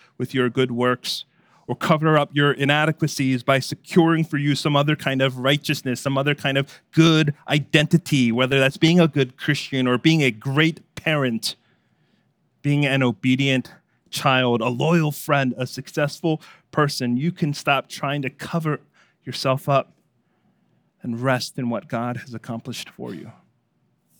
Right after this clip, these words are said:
Third, God's forgiveness frees you to confess your sins without shame. You're finally free now to articulate and repent of sins you've kept bottled up.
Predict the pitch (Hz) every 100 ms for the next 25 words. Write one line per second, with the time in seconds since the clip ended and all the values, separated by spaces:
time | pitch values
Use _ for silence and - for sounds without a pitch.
0 | _ _ _ _ _ _ 127 120 101 -
1 | 135 139 127 - _ - 117 135 135 110
2 | - - - - - 175 190 175 123 113
3 | 110 _ _ _ _ _ 143 - 131 147
4 | 143 - 139 135 131 - 135 123 127 -
5 | 113 117 92 - 113 120 - _ _ _
6 | _ _ _ _ _ _ _ _ _ _
7 | _ - 156 160 160 151 - 165 165 139
8 | - - 135 - 180 160 147 131 143 131
9 | - 190 170 135 - 175 165 151 147 -
10 | 139 - 135 156 143 147 135